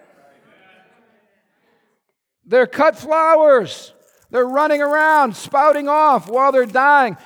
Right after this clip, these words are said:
This is the reason we have this in the first place. This is the reason. So to tell a candidate,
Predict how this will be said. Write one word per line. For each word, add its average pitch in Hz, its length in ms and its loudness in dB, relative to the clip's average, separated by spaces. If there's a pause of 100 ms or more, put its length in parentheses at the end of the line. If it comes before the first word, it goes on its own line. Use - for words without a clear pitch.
(160)
This 320 360 -2
is 320 120 -6
the 320 120 -6
reason 330 500 -2
we 294 140 -4
have 302 340 2
this 294 280 2
in 277 100 -6
the 277 80 -2
first 277 340 0
place. 233 680 -4 (300)
This 277 320 -4
is 320 160 -6
the 330 100 -8
reason. 339 640 -4 (460)
So 254 140 0
to 262 120 2
tell 302 280 0
a 294 60 2
candidate, 269 720 0